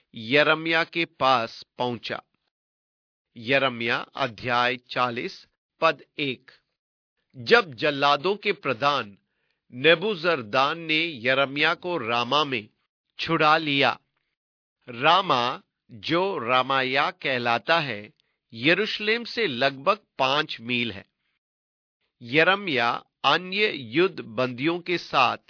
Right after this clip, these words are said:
ले जाया जा रहा था कि नबूजरदान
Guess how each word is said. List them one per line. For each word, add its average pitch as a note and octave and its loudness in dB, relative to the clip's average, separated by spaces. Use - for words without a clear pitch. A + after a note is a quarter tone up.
ले C#3 0
जाया B2+ 2
जा A#2 0
रहा A2+ 0
था A#2 -8
कि G3+ 0
नबूजरदान C3+ 0